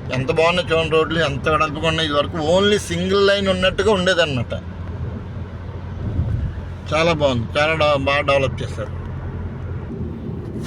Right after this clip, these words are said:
ఇదిగోండి, విజయనగరం పద్దెనిమిది కిలోమీటర్లు అండి ఇక్కడ నుంచి. లెఫ్ట్ సైడ్ శ్రీకాకుళం స్ట్రైట్కి వెళ్ళిపోవాలా, అరవై నాలుగు కిలోమీటర్లు. అంటే దీన్ని రాజపుల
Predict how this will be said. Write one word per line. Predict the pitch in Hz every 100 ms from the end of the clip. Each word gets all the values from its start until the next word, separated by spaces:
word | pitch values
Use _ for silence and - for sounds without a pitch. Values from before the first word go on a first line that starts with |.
| -
ఇదిగోండి, | 175 214 214 185
విజయనగరం | 175 175 214 220 214 233
పద్దెనిమిది | 196 180 202 190 190
కిలోమీటర్లు | 202 214 202 196
అండి | 196 185
ఇక్కడ | 175
నుంచి. | 165 - 160 170 - - - - -
లెఫ్ట్ | 156 160
సైడ్ | - 208 190 185 190 -
శ్రీకాకుళం | 147 175 202 196 214
స్ట్రైట్కి | - 180 190 196
వెళ్ళిపోవాలా, | 170 185 175 165 220 220
అరవై | 160 170
నాలుగు | 170 170
కిలోమీటర్లు. | 165 170 175 160 151 175 - - - - - - - - 156
అంటే | 160 196
దీన్ని | 180 190 190 180 170 165 156 147 139 127 117 104 - - - - - - - 143
రాజపుల | 165 180 185 208 196 202 202 202